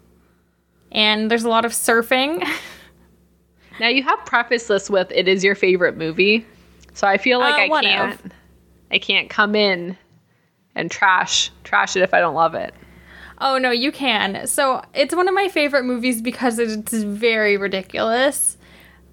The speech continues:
Speaker 1: But y-, just go in being like, "I'm gonna have fun watching this." Don't take it too seriously. Um, it's very interesting when you look at it as being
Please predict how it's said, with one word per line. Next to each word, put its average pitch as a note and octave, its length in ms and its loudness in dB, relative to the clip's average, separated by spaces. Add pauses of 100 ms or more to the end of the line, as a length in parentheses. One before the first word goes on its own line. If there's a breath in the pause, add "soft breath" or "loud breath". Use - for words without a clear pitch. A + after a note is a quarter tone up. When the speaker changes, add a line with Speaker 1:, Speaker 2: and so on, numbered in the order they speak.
Speaker 1:
But A#3 100 2
y-, A3+ 220 -6
just E4+ 300 0
go C#4+ 200 2
in B3 400 2
being A#3+ 300 0
like, A3+ 280 0
"I'm A#3 140 0
gonna B3+ 140 2
have B3+ 180 2
fun A#3 240 0
watching A3 440 0
this." A3 440 0 (140)
Don't A#3 200 2
take B3 200 0
it B3 100 -2
too B3+ 160 0
seriously. A3 1040 0 (560 soft breath)
Um, G3 480 2 (340)
it's - 380 0 (480)
very G#3 720 0 (140)
interesting A3+ 600 -2
when G#3+ 140 2
you G#3 280 0
look A3 240 -2
at G#3+ 100 2
it G#3 140 0
as G#3 240 0
being G3 500 -4